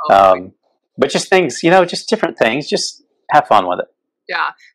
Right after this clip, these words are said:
Speaker 1: How come, okay, we did a Mike Pappas capture to Santa Claus. How come we haven't done Tony as the leprechaun?
Speaker 2: Ooh. All right. So we, so we need to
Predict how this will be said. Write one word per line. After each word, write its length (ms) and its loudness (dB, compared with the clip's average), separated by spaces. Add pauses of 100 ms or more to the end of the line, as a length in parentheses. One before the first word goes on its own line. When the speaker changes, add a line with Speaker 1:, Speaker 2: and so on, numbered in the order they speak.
Speaker 1:
How 120 4
come, 420 0
okay, 180 -2
we 100 -10
did 140 -4
a 80 -2
Mike 320 -2
Pappas 360 -4
capture 360 -6
to 100 -10
Santa 320 -8
Claus. 340 -4
How 120 -2
come 120 -16
we 60 -6
haven't 200 -6
done 180 -6 (100)
Tony 400 -8
as 160 -8
the 60 -10
leprechaun? 640 -8 (1080)
Speaker 2:
Ooh. 1120 -2
All 280 -8
right. 320 6
So 180 2
we, 360 0 (720)
so 220 2
we 220 4
need 280 0
to 140 0